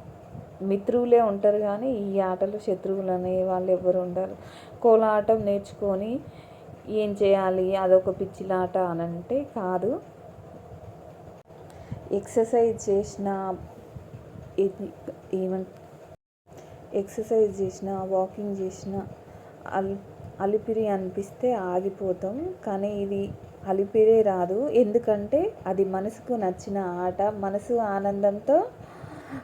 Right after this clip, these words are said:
ఆడుతుంటే శరీరానికి అలుపు అనేదే ఉండదు.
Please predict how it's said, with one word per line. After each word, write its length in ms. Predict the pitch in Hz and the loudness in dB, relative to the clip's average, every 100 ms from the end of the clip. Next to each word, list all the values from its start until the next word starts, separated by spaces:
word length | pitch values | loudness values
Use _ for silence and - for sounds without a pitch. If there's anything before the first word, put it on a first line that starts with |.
| - | -8
ఆడుతుంటే 800 | 190 190 202 214 214 196 196 302 | 0 2 2 2 0 2 2 2
శరీరానికి 800 | 349 240 214 220 220 202 202 277 | 4 4 6 4 4 2 -2 0
అలుపు 320 | 277 202 196 208 | 2 2 2 0
అనేదే 400 | 190 190 202 214 | 0 0 0 0
ఉండదు. 460 | 180 175 170 208 | 2 2 4 2